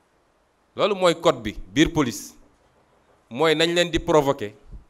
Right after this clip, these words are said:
di leen provoquer, di leen provoquer. Saa yu ñu demee ba sës rek, dinañu agir. Saa yu ñu agir rek ñu jàpp leen. Moo tax ñu dem ba Cikki. Jël koo xam ne président say liggéey.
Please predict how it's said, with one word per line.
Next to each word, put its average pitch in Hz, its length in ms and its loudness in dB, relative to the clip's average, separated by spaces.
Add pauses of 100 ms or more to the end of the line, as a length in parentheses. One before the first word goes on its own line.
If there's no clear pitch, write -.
(420)
di 120 100 -2
leen 165 200 4
provoquer, 135 460 4 (540)
di 110 100 -10
leen 175 180 6
provoquer. 135 480 2 (500)
Saa 160 260 6
yu 156 80 4
ñu 170 300 -6
demee 156 300 2
ba 151 120 0
sës 151 240 2
rek, 127 140 -2 (560)
dinañu 151 280 2
agir. 120 360 4
Saa 156 200 4
yu 156 60 0
ñu 175 80 -2
agir 147 280 2
rek 135 120 2
ñu 139 120 -4
jàpp 120 200 0
leen. 90 180 -8 (240)
Moo 139 200 -4
tax 165 180 0
ñu 160 100 -8
dem 160 160 -2
ba 156 120 0
Cikki. 170 320 -4 (1120)
Jël 185 220 4
koo 185 180 4
xam 175 240 2
ne 165 100 0
président 190 500 4
say 165 200 6
liggéey. 131 360 2